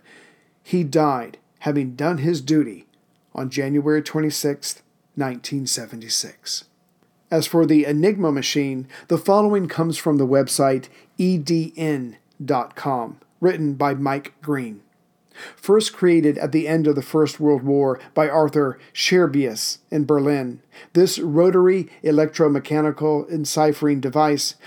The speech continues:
was used by the German Armed Forces and Secret Service throughout the nineteen twenties and thirties. Its basic principle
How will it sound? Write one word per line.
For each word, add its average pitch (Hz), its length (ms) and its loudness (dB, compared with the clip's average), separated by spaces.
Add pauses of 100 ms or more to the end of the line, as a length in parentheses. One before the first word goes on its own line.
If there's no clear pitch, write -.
(140)
was 160 260 4
used 208 320 2
by 175 160 4
the 175 140 2
German 147 360 0
Armed 147 240 0
Forces 147 500 -4 (200)
and 170 120 0
Secret 170 380 0
Service - 520 -4 (180)
throughout 156 260 2
the 151 60 -2
nineteen 127 400 -6
twenties 160 560 -2 (260)
and 131 180 -6
thirties. 110 500 -6 (440)
Its 185 180 2
basic 190 460 2
principle 143 500 -2